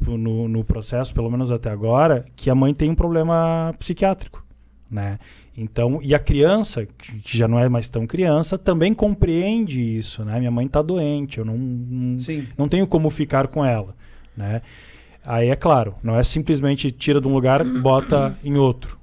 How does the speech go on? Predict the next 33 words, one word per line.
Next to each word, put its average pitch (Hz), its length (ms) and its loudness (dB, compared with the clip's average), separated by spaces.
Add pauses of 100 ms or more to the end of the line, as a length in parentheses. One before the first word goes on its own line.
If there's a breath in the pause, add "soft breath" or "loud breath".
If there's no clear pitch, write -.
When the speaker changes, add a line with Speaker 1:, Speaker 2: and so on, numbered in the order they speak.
Speaker 1:
né? 107 140 -4
Não 117 80 0
sei 127 140 -2
se 156 80 -4
vocês 139 260 -4
conhecem 123 320 -2
algum 117 220 0
abrigo 117 500 2
infantil, 120 800 2 (500 loud breath)
mas 113 320 0
é 120 160 4
uma 127 160 2
coisa, 127 440 0 (1200)
é 156 80 -6
triste, 226 500 0
né? 120 400 0
Eu 117 60 2
lembro 139 200 2
que - 80 -10
o - 20 -10
pediatra 127 440 -4
da 135 100 -6
Helena 123 360 -6
falou 120 320 -8
uma 127 180 -6
vez, 113 440 -10 (480 loud breath)
eh, 117 540 -6
pra 117 140 -4
gente, 117 380 -6
ele 120 200 -4
disse 127 160 -12
assim, 123 120 -8
"Olha, 131 240 -4